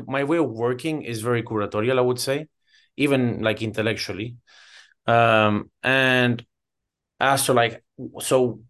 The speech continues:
how do you define a curator? What does a curator do?" Right? And, uh, she, um, so it's like, there, imagine there's a triangle, she says, right? On one, and there's three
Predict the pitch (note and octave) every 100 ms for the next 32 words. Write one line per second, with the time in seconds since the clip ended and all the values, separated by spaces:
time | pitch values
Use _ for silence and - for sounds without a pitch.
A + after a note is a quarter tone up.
0 | _ _ _ _ _ B2+ A#2+ D3 E3 F#3
1 | C#3+ C3+ D3 C#3 B2 E3+ E3+ C#3 G#2+ G#2+
2 | C3 C3+ B2 A#2+ C#3 B2+ A2+ F#2+ E2+ F2
3 | F2+ A2 B2 - _ _ _ _ _ _
4 | _ _ _ _ _ _ _ - A#2 A2
5 | A2 A2 A2 A2 A2 G#2+ - - - D#3+
6 | E3 D3+ A#2 A2+ G#2 _ - D#3 C#3+ D3
7 | C#3+ D#3+ E3+ F#3 D#3+ F3 F3+ F3+ E3 C3+
8 | C3+ C3+ A#2+ G2+ F#2 A2 G2+ F2 G#2+ B2
9 | B2 - _ - B2+ C3 C3 D#3+ F3 D#3+
10 | - A2+ A#2 B2 A#2+ - C#3+ D3 C#3 C3